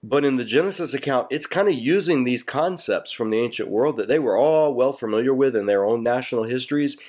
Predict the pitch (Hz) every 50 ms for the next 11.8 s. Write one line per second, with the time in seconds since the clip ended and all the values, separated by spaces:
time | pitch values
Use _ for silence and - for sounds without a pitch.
0 | - - _ - 117 123 113 - - - 123 143 147 143 127 110 104 101 107 117
1 | 135 139 131 117 101 95 92 92 90 90 - 101 101 101 107 113 - 117 110 -
2 | - - 123 123 113 92 - - _ _ _ _ _ _ _ _ _ _ _ _
3 | _ _ _ _ _ _ _ _ _ _ _ _ _ _ _ _ _ _ - 101
4 | 98 117 113 113 - - - 139 131 131 127 120 117 110 110 120 135 127 117 101
5 | - - - - 110 110 107 110 110 104 98 - 113 113 117 131 143 143 123 -
6 | - - _ _ _ _ _ - - 120 110 110 110 113 113 104 101 98 92 -
7 | - - 117 110 113 107 110 107 95 95 - - 95 - - - - - - 95
8 | 80 78 - - _ _ _ _ _ _ _ _ _ _ 110 - - 127 117 113
9 | 123 135 143 143 - - - - - 131 127 120 120 113 104 104 113 120 127 -
10 | 131 123 113 107 - - - 127 120 117 113 - - 123 120 117 113 107 104 -
11 | - 101 95 - - 98 - - - 123 117 110 101 92 76 64